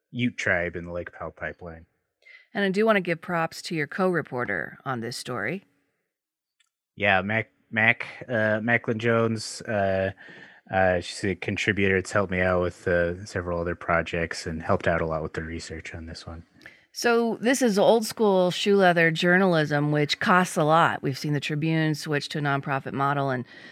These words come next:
Speaker 2: looking for more of these collaborations as well. In fact, they carry a lot of the work that you do because that is the mission of the Utah Investigative Journalism Project, to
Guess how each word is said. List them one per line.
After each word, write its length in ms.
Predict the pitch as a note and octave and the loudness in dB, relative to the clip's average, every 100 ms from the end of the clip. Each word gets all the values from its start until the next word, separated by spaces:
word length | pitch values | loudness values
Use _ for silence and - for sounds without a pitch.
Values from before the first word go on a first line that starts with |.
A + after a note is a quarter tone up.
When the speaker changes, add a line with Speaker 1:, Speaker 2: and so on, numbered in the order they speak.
| - | -2
Speaker 2:
looking 220 | E3 E3+ | 2 4
for 80 | D#3+ | 4
more 160 | E3 D#3 | 4 4
of 60 | |
these 140 | D3+ D3 | 4 0
collaborations 1000 | E3+ D#3 D#3 D3+ D3 D3 D3 D#3+ C#3+ C3+ | 2 6 6 6 4 4 2 2 0 2
as 240 | C#3 C3+ D3 | 2 2 2
well. 260 | C#3+ D3+ | 4 4
In 80 | D3+ | 2
fact, 300 | D3 C3+ - | 0 -4 -4
they 100 | C#3+ | -6
carry 320 | C#3+ D#3 D3 | -6 -4 -2
a 80 | C#3+ | 0
lot 220 | C#3 C#3 | 0 -2
of 100 | C#3+ | -2
the 80 | C#3+ | -2
work 280 | C#3+ C#3+ - | -2 -4 -4
that 120 | - | -6
you 100 | D3+ | -4
do 200 | C#3+ D#3 | -2 -2
because 320 | D#3 - D#3 | -2 -4 2
that 200 | F3 F3+ | 6 6
is 220 | F#3+ F#3 - - - - | 6 2 0 -16 -20 -8
the 80 | - | 2
mission 320 | F3+ F3 - | 4 4 2
of 80 | D#3 | 0
the 60 | D3+ | 0
Utah 420 | D3+ E3+ C#3+ C#3+ | -2 0 2 2
Investigative 580 | - C#3 C#3 D#3 C#3 C3 | 2 -2 -4 -4 -6 -2
Journalism 480 | G3 A3+ F3 D#3 | 0 2 0 -2
Project, 400 | C3 B2 A#2+ A#2 | -4 -2 -2 -4
to 160 | - C3 | -4 -8